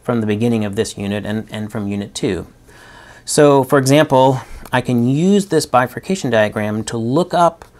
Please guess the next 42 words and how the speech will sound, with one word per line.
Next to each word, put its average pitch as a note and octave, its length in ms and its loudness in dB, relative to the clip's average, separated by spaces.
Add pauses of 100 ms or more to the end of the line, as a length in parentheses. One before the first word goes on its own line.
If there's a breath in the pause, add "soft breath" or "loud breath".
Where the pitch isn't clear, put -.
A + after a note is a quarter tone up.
(560 soft breath)
say, B2+ 260 0
what A#2+ 320 0
the C3 80 -2
behavior B2 460 -2
is A2+ 520 2 (200)
for A#2+ 120 -6
this A2+ 440 -2 (320)
dynamical A2+ 380 -4
system A2 340 -8
for G2+ 120 -10
this C3+ 200 0
particular - 500 -8
H G#2+ 240 -8
value. E2 460 -8 (400 soft breath)
And A2+ 80 -2
I A#2 80 0
do F3+ 200 6
it D#3+ 140 2
by A#2 140 4
just B2 440 -2 (260)
sort - 80 -18
of A2 80 -6
ignoring, A#2+ 840 0 (800 soft breath)
just - 200 -16
focusing D3+ 420 0
right C3+ 260 2
in C3+ 220 0
on A2+ 200 -2
this, B2+ 400 -2 (100)
and A#2+ 100 -10
I A#2+ 100 -6
can A2+ 160 -12
see, A#2+ 460 -6
it - 160 -16
might - 280 -20
not B2+ 220 -6
be A#2 100 -10
quite G#2+ 240 -8
clear G#2 180 -10
in G2 80 -8
the G#2 80 -8
video, A2 500 -2